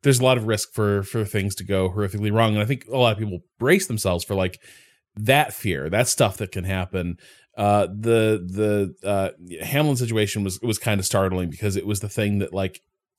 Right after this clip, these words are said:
comparatively is not viewed as a risk at all. Um, you know, nearly, n-, nearly killing this guy, uh, on, on the field. Um, I think, you know, the, the,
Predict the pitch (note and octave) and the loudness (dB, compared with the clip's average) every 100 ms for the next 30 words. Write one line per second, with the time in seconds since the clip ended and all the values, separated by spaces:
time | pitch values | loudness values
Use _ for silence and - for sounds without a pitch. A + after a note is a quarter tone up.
0 | - A#2 G#2 C3+ D3 A#2+ G2+ F#2+ G2 F2 | -6 -4 0 2 4 4 2 0 0 -2
1 | F#2 F2 D#2 D#2+ C#2+ - C2+ C#2 - - | -2 -4 -6 -8 -8 -10 -10 -10 -12 -18
2 | _ _ _ _ _ _ _ F2+ F2 E2+ | _ _ _ _ _ _ _ -4 -2 -2
3 | D#2+ D#2+ - _ _ _ - G#2 F#2 F2+ | -4 -6 -12 _ _ _ -6 -2 -2 -2
4 | F#2+ G2 F#2 F2+ E2+ E2 E2 _ F#2+ E2+ | 0 0 0 0 -2 -6 -8 _ -14 -10
5 | F#2+ G2+ F2 G#2+ F#2+ F2 G#2+ F#2+ F2 C#2 | -4 -4 -2 -2 -2 -4 -6 -4 -6 -8
6 | D#2+ B1+ F2+ - D#2+ E2 D2+ E2+ E2 - | -10 -10 -12 -12 -10 -8 -6 -6 -6 -8
7 | F2 E2 - C3+ F2 - _ _ _ _ | -8 -8 -4 -2 -2 -4 _ _ _ _
8 | _ _ A2 A2 G#2+ G#2 G2+ - _ _ | _ _ 0 2 2 2 0 -4 _ _
9 | _ _ _ _ _ _ _ _ _ _ | _ _ _ _ _ _ _ _ _ _
10 | _ _ D3 D3 D#3 A#3 - E3 F3 D#3 | _ _ 0 2 2 -2 -6 0 4 4
11 | D3 C#3+ C3+ - - _ _ _ _ _ | 4 6 6 4 -8 _ _ _ _ _
12 | _ _ _ _ _ - B2 C#3+ C#3 C3+ | _ _ _ _ _ -10 -2 2 4 4
13 | C3+ | 4